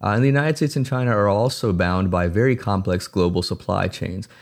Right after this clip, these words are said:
So, so those are a few reasons. But when I look at the competition between the United States and China, it seems to me that the limitations of the analogy at first glance are more, are more readily evident, at least to me, than, than the merits of the analogy.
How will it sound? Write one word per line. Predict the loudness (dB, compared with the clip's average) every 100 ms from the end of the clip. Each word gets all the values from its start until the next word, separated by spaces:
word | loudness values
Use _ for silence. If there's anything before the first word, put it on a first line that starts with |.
| -20 _
So, | -2 0 0 -4
so | -2
those | 2 4
are | 4
a | 2
few | 2 2
reasons. | 4 2 2 0
But | 2
when | 2
I | 2 0
look | 0 0 -2 -4
at | -4
the | -4
competition | -4 -4 -4 -2 -2 0 -2
between | 0 0
the | 0
United | 2 0 -2
States | -4 -2
and | -4
China, | -4 -4 -2 -2 0
it | -2
seems | -2 -2 -2 -2
to | -2
me | 2 2
that | 2 2 0 -4 -18 _ _ _
the | 0 4 4
limitations | 4 4 2 0 2 2 2 0
of | 2
the | 2
analogy | 2 2 2 0 0 0 0 -2 -4
at | -2
first | 2 0 0
glance | -2 0 0 -2
are | 0
more, | 2 2 2 2 0 -2
are | -2 2
more | 4 4
readily | 4 4 2 2
evident, | 2 0 -2 -2
at | -2
least | -2 -2
to | 0
me, | 2 2 2
than, | 0 0 -2 -4
than | 0 0
the | 2
merits | 0 0 -2 -4
of | -6
the |
analogy. | -6 -4 -6 -8 -8 -12